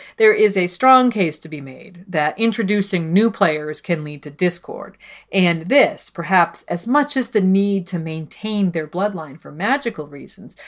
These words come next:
provides a compelling explanation for generations of Targaryen incest, and we can point to real-world intermarriages of European royal houses for centuries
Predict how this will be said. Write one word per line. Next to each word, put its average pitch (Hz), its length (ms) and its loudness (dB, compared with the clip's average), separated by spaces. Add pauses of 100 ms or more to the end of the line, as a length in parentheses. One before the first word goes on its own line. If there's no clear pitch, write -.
(120)
provides 294 500 -2
a 175 220 2
compelling 240 760 0
explanation - 840 -8
for 175 100 -6
generations 170 720 -2
of 143 120 -10
Targaryen 139 580 -6
incest, 240 640 -2 (280)
and 226 120 0
we 277 80 4
can 254 160 2
point 226 320 0
to 190 100 -4
real-world 180 680 0
intermarriages 147 800 -10
of 156 220 -6
European 156 640 -2
royal 143 300 -2
houses 170 560 -2
for 151 120 -12
centuries - 840 -6